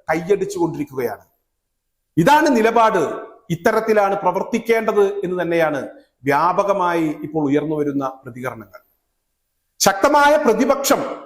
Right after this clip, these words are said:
അത് ജനാധിപത്യത്തിന്റെ സൗന്ദര്യമാണ്, ജനാധിപത്യത്തിന് അതൊരു കുറവല്ല എന്ന് ഇവിടെ ഇന്ത്യ സഖ്യത്തിന്റെ നേതാക്കന്മാർ,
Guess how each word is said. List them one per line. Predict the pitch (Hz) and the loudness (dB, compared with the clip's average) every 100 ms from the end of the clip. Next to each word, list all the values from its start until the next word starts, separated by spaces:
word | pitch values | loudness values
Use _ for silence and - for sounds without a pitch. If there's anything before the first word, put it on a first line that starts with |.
| _ _ _ | _ _ _
അത് | 180 220 | -2 0
ജനാധിപത്യത്തിന്റെ | 196 208 247 285 269 277 262 262 240 233 226 - - _ - | 0 2 2 2 0 -2 -4 -2 0 0 0 -8 -16 _ 0
സൗന്ദര്യമാണ്, | 190 226 254 285 285 302 269 214 160 117 - 160 | 2 2 2 2 2 2 2 0 -2 -8 -8 -2
ജനാധിപത്യത്തിന് | 185 214 233 233 233 220 | 0 0 0 -2 -2 -2
അതൊരു | 214 208 208 - | 0 -2 -4 -10
കുറവല്ല | - 196 240 285 247 226 220 | -2 0 2 2 2 2 2
എന്ന് | 196 190 127 - _ _ _ _ | -4 -4 -8 -14 _ _ _ _
ഇവിടെ | 180 196 185 175 - 175 | 2 4 4 2 0 -2
ഇന്ത്യ | 185 240 233 | 2 2 0
സഖ്യത്തിന്റെ | - 214 196 185 | -4 -6 -4 -2
നേതാക്കന്മാർ, | 170 175 202 196 196 185 190 | -2 2 2 0 -2 0 0